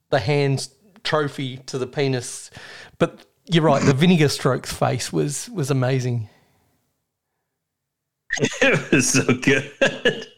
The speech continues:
Speaker 2: It was awesome. Um, I, I, it was awesome, Tony. Uh, it was, uh, it was good. I liked it. And, um,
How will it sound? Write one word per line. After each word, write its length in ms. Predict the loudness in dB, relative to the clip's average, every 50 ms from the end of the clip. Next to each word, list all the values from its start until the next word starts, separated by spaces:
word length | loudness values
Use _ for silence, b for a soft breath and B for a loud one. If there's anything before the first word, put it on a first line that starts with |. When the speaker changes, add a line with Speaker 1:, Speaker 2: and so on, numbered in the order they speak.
| B B B B -8 -2 0
Speaker 2:
It 300 | 0 2 4 4 4 6
was 120 | 4 4
awesome. 680 | 4 4 4 4 4 2 2 2 2 2 0 -2 -6 B B B B B _ _ -2
Um, 480 | 0 2 4 4 4 2 2 2 0 0 2
I, 340 | 0 0 0 -2 -6 -10 -16 _ _ _ _ _ _ _ _ _
I, 240 | 2 4 4 4 2 -2 -2 0
it 60 | 2 2
was 180 | 2 0 -2 -2 0
awesome, 540 | 0 2 2 2 0 -2 -4 -6 -6 -6 -8
Tony. 420 | -8 -6 -6 -6 -4 -4 -4 0
Uh, 380 | 0 2 2 4 4 2 2 0 -2 0
it 140 | 0 0 2
was, 220 | 4 2 2 2 2
uh, 340 | 2 2 2 2 2 0 -2 -6 _ _
it 40 | -2
was 140 | -2 -2 0
good. 240 | 0 0 0 2 2
I 140 | 0 0 0
liked 280 | 0 0 -2 0 0 -2
it. 140 | -2 -2 -4 _ _ _ _ -20 _ _ _ _ -4
And, 300 | -2 0 0 2 2 2
um, 460 | 2 2 2 2 2 0 0 -2 -4